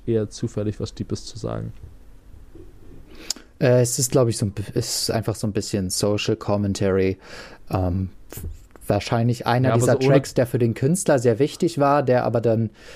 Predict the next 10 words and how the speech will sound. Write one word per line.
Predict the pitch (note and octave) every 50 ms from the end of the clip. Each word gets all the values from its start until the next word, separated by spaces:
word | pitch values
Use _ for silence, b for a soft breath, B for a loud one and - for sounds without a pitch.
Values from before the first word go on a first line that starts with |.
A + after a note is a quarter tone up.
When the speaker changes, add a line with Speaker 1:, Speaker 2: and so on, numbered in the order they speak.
| B B B B B
Speaker 2:
mehr | B2 A2+ A#2 A#2+ B2+ B2+
gute | A#2+ B2 C3+ B2+ - - B2+ A#2 A#2 B2 -
Intention | B2+ A#2 B2 B2+ A#2+ G#2+ G2 A2 A2+ B2 C#3 D3 C#3+
ist, | C#3 B2 - -
als | - - A2+ A2 - -
dass | - A2+ - -
es | A#2+ -
wirklich | - A#2 A2 A#2 - A#2+
rüberkommt. | B2 A#2+ B2+ A#2+ A#2+ - B2 A2+ A2 - B B B B B B B B
Äh, | G#2+ G#2 G2+ G#2 G2+